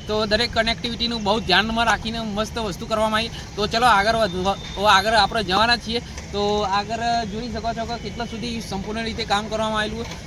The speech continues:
તો ટૂંક સમયની અંદર આદરજનો જે આપણો ડે-, જે રેલવે સ્ટેશનો, કેટલા છે રેલવે સ્ટેશનો,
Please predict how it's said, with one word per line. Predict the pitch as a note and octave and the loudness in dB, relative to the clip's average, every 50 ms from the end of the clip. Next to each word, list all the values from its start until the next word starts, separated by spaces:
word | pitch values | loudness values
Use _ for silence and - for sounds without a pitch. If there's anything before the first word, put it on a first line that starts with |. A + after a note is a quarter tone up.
| - - - | -14 -8 -4
તો | G#3+ G#3 | -4 -4
ટૂંક | - - C4+ C4+ C4 - | -4 -2 -2 -2 -2 2
સમયની | C4 B3 B3+ B3+ B3+ B3+ B3+ | 2 2 2 2 0 0 0
અંદર | B3+ B3 B3+ C4 B3+ | 2 2 2 2 4
આદરજનો | F#3+ F3+ G3 G#3 G3+ F#3 A3+ B3 B3+ G#3+ A#3 B3 B3+ B3+ C4 B3+ B3+ B3+ A#3+ | 4 6 6 4 4 4 0 0 0 0 -2 -2 0 0 2 2 2 0 -2
જે | G#3 E3 G#3 A#3 | -2 -2 2 4
આપણો | A3+ G#3+ - A3 B3 | 4 4 4 2 -6
ડે-, | B3 G#3+ G3 G3 G#3+ F#3 E3+ - - - - - - D#3+ | -4 -2 -2 -2 -2 -2 -6 -10 -12 -12 -12 -12 -8 -2
જે | F3 A3+ A#3+ | 0 0 2
રેલવે | G3+ G3+ G#3 A#3 B3+ | 2 0 0 0 -2
સ્ટેશનો, | B3+ B3+ A#3+ F3 - G3+ A3 B3+ B3+ | -2 -2 -4 -4 -2 -2 -2 -2 -2
કેટલા | - A3+ G3 - - - A#3+ - B3 | -4 -4 -6 -4 -2 2 2 4 4
છે | - A#3+ A#3 | 2 2 4
રેલવે | A3+ A3+ - - G#2 | 6 6 6 6 6
સ્ટેશનો, | G2+ G2 F#2+ F2+ F2 - D3 | 6 4 4 2 0 -4 -6